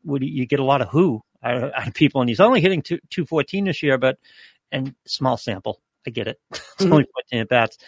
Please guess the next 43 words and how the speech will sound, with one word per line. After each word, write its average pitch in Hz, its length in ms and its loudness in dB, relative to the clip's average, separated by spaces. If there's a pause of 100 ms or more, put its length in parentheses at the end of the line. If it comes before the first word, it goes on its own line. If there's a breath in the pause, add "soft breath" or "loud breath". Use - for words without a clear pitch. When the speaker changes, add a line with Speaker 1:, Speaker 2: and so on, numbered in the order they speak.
(200 loud breath)
Speaker 1:
seventy 170 400 4
percent 123 320 -2
hard 113 240 2
hit, 113 260 -2
ten 147 220 0
percent 135 320 -2
barrel 117 300 2
rate, 110 200 -2
ninety-one 131 460 -2
point 131 260 -6
nine 110 220 -8
exit 113 300 -10
velocity. 113 560 -4 (180 soft breath)
Kid's 165 220 -4
hitting 175 160 -2
the 139 60 -8
ball 135 180 2
hard. 123 280 0 (920 soft breath)
Speaker 2:
He 185 180 4
is, 190 380 4
and, 143 600 2
you 156 120 -4
know, 143 100 0
he 151 100 0
had 151 460 2 (260)
sort 160 240 0
of 147 120 0 (100)
average, 156 420 0
maybe 135 180 -4
s-, - 300 -6
just 180 200 -6
a 139 120 -6
tick - 380 -4
above 143 460 2
average 139 520 -2 (220 soft breath)
exit 131 280 -10
velocity 135 460 -4
last 151 380 -4
year 139 340 -2 (220 soft breath)
at 175 100 4
age 165 200 0
twenty-five, 170 720 -4
and 156 220 -6